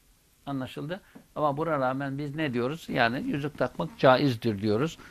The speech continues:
Ama yüzük takmak sünnettir diyemiyoruz. Anlaşıldı?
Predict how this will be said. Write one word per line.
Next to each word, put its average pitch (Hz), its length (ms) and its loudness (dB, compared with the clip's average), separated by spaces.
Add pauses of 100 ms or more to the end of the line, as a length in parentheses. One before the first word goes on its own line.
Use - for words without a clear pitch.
(160)
Ama 156 200 2
yüzük 131 440 -2
takmak 165 360 -2
sünnettir 151 640 0
diyemiyoruz. 143 640 2 (840)
Anlaşıldı? 143 560 -6